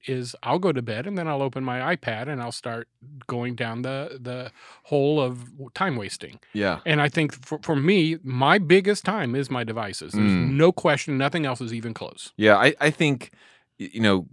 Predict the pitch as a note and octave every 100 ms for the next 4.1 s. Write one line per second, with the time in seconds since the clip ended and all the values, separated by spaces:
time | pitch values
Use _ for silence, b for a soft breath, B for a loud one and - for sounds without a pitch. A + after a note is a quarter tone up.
0 | F#2+ F#2+ A#2 A#2 G#2+ G#2 - F#2+ F2+ -
1 | F#2+ E2+ E2+ F#2+ F#2+ F#2+ F2 F2 F2+ E2
2 | - F2 - F#2+ - - - A2 G#2 F#2
3 | G2+ E2+ D#2+ E2+ E2+ F#2 F#2+ F2 E2+ D2+